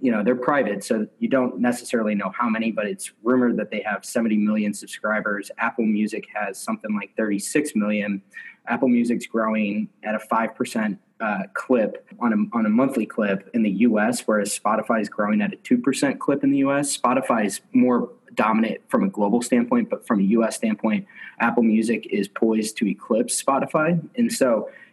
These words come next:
especially given the fact that they're talking about I P O ing, it makes a lot of sense that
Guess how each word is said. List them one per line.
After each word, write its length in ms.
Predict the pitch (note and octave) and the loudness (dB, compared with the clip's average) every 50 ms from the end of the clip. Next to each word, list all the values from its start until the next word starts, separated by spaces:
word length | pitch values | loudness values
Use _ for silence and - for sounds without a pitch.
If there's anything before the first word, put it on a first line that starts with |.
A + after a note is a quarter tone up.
| _ _ _ _ _ _ _ - | _ _ _ _ _ _ _ -2
especially 520 | B2 A#2+ - - E3 F3 F3 - E3+ D3+ | -2 -2 0 0 0 0 2 2 2 2
given 220 | B2 B2+ B2+ B2+ B2 | 4 4 4 4 2
the 60 | A#2+ | 2
fact 280 | A#2+ A2 A2 A2+ A2 - | 2 0 0 0 -2 -2
that 120 | G#2+ - | -2 0
they're 400 | A2 G#2+ G#2+ G#2 G#2 G2+ G2 G2 - - | 2 2 2 4 2 2 0 0 -2 -4
talking 320 | - A#2+ A#2 - A#2+ A2+ | -2 -2 0 0 2 2
about 380 | G2+ G#2 G2 G2 F#2+ F#2 - - | 2 2 2 2 0 -2 -4 -4
I 140 | - A2+ A2 | -2 -2 -2
P 220 | A#2 - - G#2+ F#2+ | 0 0 0 2 2
O 140 | G2 G#2+ | 4 4
ing, 320 | A#2 B2+ C3+ C3+ C3+ C3+ - B2 | 4 4 4 2 0 0 -2 -2
it 120 | B2 B2 | 0 2
makes 260 | A#2+ B2 B2 A#2+ - | 2 2 2 2 0
a 60 | A2 | 0
lot 260 | F#2+ F#2 F#2 G2+ A2+ A2+ | 0 2 2 2 2 2
of 60 | A2 | 0
sense 400 | - - - A2+ A#2 A#2+ - - | 0 0 0 2 2 0 0 0
that 260 | A#2 G#2 G2 - - | 0 -2 -2 -2 -8